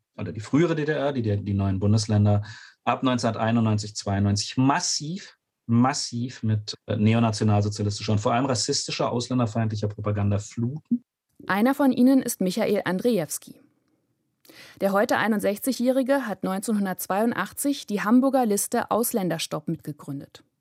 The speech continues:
Speaker 2: Eine Vorfeldbewegung der rechtsextremen Partei N P D. getarnt als Initiative besorgter Bürger. Schon kurz nach dem Mauerfall besucht er seine Kameraden in Ostdeutschland.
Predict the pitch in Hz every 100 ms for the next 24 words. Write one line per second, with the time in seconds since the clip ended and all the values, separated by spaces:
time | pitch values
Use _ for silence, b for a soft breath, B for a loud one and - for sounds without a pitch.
0 | _ B B B - 214 - 240 269 269
1 | 269 262 214 220 233 226 185 190 202 -
2 | - - 208 202 196 185 - 175 180 -
3 | 175 165 208 160 151 180 _ _ _ -
4 | - 165 180 208 175 - 214 220 - 175
5 | - 247 240 254 208 165 175 175 240 196
6 | 165 139 - _ _ _ _ _ _ _
7 | _ B B B - 226 302 349 254 233
8 | 240 208 190 233 - 262 269 208 190 277
9 | 302 247 214 220 - 226 214 165 160 170
10 | 180 254 254 180 - 151 135 - 160 -
11 | -